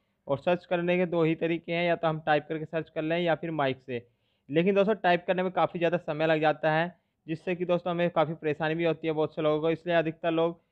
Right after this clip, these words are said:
YouTube पर माइक के द्वारा ही सर्च करते हैं। लेकिन दोस्तों अगर माइक काम नहीं कर रहा है, कुछ इस तरह से पॉपअप आ रहा है या कोई और रीज़न है, सेटिंग का ऑप्शन आ रहा है,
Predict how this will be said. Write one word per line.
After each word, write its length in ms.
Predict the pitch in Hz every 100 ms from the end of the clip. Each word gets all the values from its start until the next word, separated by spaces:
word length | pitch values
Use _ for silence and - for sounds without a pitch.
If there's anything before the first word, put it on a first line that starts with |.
| _ -
YouTube 320 | 143 175 185 180
पर 300 | 170 170 185
माइक 280 | 165 165 156
के 100 | 175
द्वारा 460 | 156 165 165 156
ही 120 | 160 185
सर्च 240 | 175 147
करते 260 | - 127 139
हैं। 60 |
लेकिन 240 | 135 143 165
दोस्तों 260 | 175 180
अगर 120 | 175
माइक 260 | 170 160 165
काम 240 | - 151
नहीं 180 | 156 151
कर 120 | 156
रहा 80 | 156
है, 60 | 160
कुछ 220 | 160 -
इस 80 | 151
तरह 140 | 151
से 80 | 156
पॉपअप 380 | 156 147 147 139
आ 120 | 143
रहा 120 | 139
है 60 | 147
या 100 | 151
कोई 180 | 147 151
और 120 | 147
रीज़न 340 | 143 139 147 143
है, 80 | 143
सेटिंग 320 | 143 135 143
का 80 | 143
ऑप्शन 260 | 135 151
आ 140 | 135 135
रहा 100 | 135
है, 100 | 143